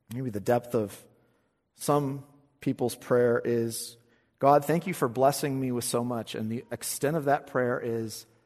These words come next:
I've got good family, I've got good food, I've got a good house, I've got all this stuff. Satan says, "Is he not serving you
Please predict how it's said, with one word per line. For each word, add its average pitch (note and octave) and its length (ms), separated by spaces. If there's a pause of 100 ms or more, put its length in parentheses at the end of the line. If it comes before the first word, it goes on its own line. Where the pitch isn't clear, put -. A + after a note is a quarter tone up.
(640)
I've G#2+ 120
got G2 220
good A#2+ 160
family, D#3 600
I've G#2 160
got G#2+ 200
good G2+ 140
food, C3+ 320
I've G#2 140
got G#2+ 160
a G#2 40
good G#2+ 140
house, G2 420
I've F#2+ 140
got G#2 160
all G2 140
this F#2 140
stuff. - 280 (2500)
Satan C3 340
says, G2+ 520 (520)
"Is A3+ 120
he D#4 120
not F3+ 280
serving C3+ 460
you B2 380